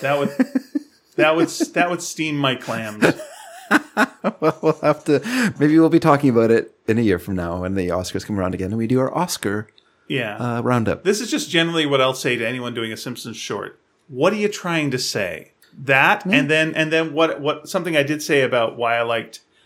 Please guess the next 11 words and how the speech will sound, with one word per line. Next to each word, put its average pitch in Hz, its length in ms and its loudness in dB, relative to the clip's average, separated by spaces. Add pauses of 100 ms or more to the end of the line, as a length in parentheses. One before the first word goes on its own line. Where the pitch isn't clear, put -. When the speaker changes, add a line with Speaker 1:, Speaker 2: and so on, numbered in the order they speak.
(160)
Speaker 1:
uh, 104 680 -2 (140)
Call 135 260 0
of 120 80 -2
the 117 60 -6
S-, - 200 -12
Call 127 260 -2
of 110 60 -4
the 110 60 -8
Simpsons, 113 500 -8
that 107 180 -6
sh-, - 220 -12